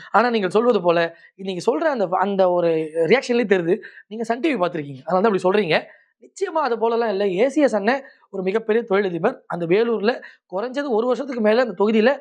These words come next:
ஒரு எம் பி யா இல்லாம அவர் பலகட்ட வேலைகளை செய்றாரு, நிறைய விஷயங்கள் செஞ்சுட்டு இருக்கிறாரு. ஏ சி எஸ் மருத்துவ முகாம் போடுறாரு, வேலைவாய்ப்பு முகாம் போடுறாரு, நிறைய விஷயங்கள் பண்ணிட்டு இருக்கிறாரு. அதனால நிச்சயமா பாஜகவோட இருக்கவங்க எல்லாருமே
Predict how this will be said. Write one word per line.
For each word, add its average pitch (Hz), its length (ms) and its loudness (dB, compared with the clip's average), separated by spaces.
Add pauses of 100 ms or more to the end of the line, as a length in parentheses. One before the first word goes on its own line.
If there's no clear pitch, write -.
(220)
ஒரு 202 160 -6
எம் 220 180 -4
பி 277 120 0
யா 277 80 2
இல்லாம 262 400 0
அவர் 214 160 -2
பலகட்ட 247 400 0
வேலைகளை 240 280 2
செய்றாரு, 185 340 0 (340)
நிறைய 294 320 -6
விஷயங்கள் 247 300 -2
செஞ்சுட்டு 202 220 -2
இருக்கிறாரு. 175 340 2
ஏ 190 80 0
சி 190 100 0
எஸ் 165 160 -4
மருத்துவ 202 320 4 (360)
முகாம் 185 320 -6
போடுறாரு, 196 320 -2
வேலைவாய்ப்பு 190 400 0
முகாம் 175 280 0
போடுறாரு, 196 300 2 (300)
நிறைய 277 240 -4
விஷயங்கள் 277 300 -4
பண்ணிட்டு 233 220 -2
இருக்கிறாரு. 190 280 2 (460)
அதனால 320 280 -6
நிச்சயமா 294 340 -2 (120)
பாஜகவோட 311 840 2
இருக்கவங்க 240 360 2
எல்லாருமே 196 320 2